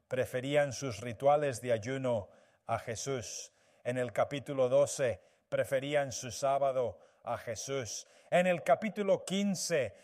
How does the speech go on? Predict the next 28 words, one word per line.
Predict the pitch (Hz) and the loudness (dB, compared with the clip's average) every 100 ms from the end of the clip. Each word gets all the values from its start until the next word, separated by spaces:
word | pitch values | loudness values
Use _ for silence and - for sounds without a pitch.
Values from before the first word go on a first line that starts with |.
| _ - | _ -2
preferían | 160 147 156 185 196 180 | 0 0 0 0 0 0
sus | - 156 120 | -2 -6 -2
lavamientos | 143 139 143 156 160 127 143 120 - _ - | 2 2 0 -2 -4 -2 -2 -2 -6 _ -6
a | 117 | -4
Jesús. | 120 107 - 143 139 - - _ _ _ | -4 -6 -4 -4 -4 -6 -12 _ _ _
En | 131 147 | -2 -2
ese | 170 151 | -2 -4
mismo | 147 131 147 | -6 -6 -4
capítulo | - 113 143 135 135 117 | -2 -2 -4 -6 -6 -4
preferían | 135 113 131 151 156 | -4 -6 -6 -4 -4
su | 135 143 139 - - | -4 -4 -4 -6 2
autojusticia | 147 156 123 151 - 143 - - 190 190 - 160 | 6 6 4 -4 -4 -6 -8 -8 -6 -4 -2 -2
superficial | 131 139 113 127 110 127 - 135 135 139 113 - - | -2 -4 -2 -2 -4 -12 -4 0 2 2 -2 -12 -2
a | 143 | 2
la | 143 | 2
justicia | 135 - 127 - - 180 - 165 | 0 -2 -6 -8 -6 -6 -2 0
del | 139 131 - | 0 0 -2
corazón | 135 123 - 143 139 | 0 0 0 -2 -2
que | 127 | -8
viene | 123 135 131 | -6 -4 -4
de | 113 107 | -4 -4
conocer | 123 113 - 120 | -6 -6 -6 -4
a | 107 | -4
Jesús. | 113 - 135 123 - - - _ | -8 -8 -6 -6 -8 -14 -20 _
En | 135 | -4
el | 139 127 | -4 -2
capítulo | 135 160 151 156 139 | -2 -2 -6 -2 0
veintitrés | 131 123 110 120 - 135 135 104 | 0 -4 -8 -8 2 4 4 0